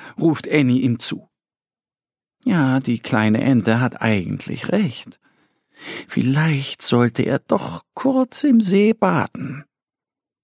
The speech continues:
Doch Mo traut sich nicht, denn er weiß nicht, wie tief das Wasser ist und er kann nicht schwimmen.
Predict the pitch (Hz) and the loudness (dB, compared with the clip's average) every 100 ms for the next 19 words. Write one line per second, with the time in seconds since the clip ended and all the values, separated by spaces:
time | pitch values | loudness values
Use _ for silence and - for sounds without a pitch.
0 | _ _ _ _ _ _ _ _ - 117 | _ _ _ _ _ _ _ _ -12 -12
1 | - 117 110 107 104 - 156 165 - - | -4 0 2 2 0 -2 0 0 -2 -4
2 | - - 117 117 - _ _ _ _ _ | -4 -4 -4 -4 -12 _ _ _ _ _
3 | _ - - - - - 123 123 - 127 | _ -18 -16 -16 -6 2 4 4 2 0
4 | 120 156 170 - - 139 117 - 147 127 | 0 0 0 2 2 2 0 0 2 2
5 | - 202 190 - 135 127 - 214 - 113 | 0 0 0 0 -4 -2 -2 0 0 2
6 | 127 117 - - - 113 110 - - - | 2 0 -4 -4 0 2 0 -4 -12 -14
7 | _ _ _ _ _ _ _ _ _ - | _ _ _ _ _ _ _ _ _ -2
8 | 110 98 - 110 95 95 - - - 113 | -2 -2 -2 0 2 0 -2 -6 -4 -2
9 | 101 92 95 | -2 -2 -6